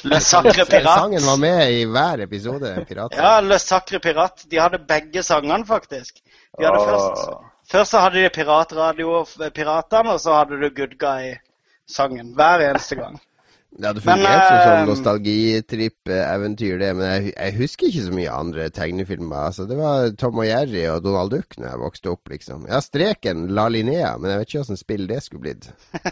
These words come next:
Speaker 3: Det kunne bli sånn, eh, fancy, hipster, eh, indie-aktig spill. Eh, <laughs> sosial kommentar og litt sånt. Jeg vet ikke.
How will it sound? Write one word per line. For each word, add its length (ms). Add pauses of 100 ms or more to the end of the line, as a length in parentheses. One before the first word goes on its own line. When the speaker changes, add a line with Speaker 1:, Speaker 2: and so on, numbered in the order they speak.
(360)
Speaker 3:
Det 320
kunne 180
bli 180
sånn, 320
eh, 380
fancy, 560 (220)
hipster, 580
eh, 400
indie-aktig 920 (280)
spill. 380 (340)
Eh, 380 (180)
<laughs> 180
sosial 400
kommentar 720
og 260
litt 140
sånt. 400
Jeg 100
vet 220
ikke. 160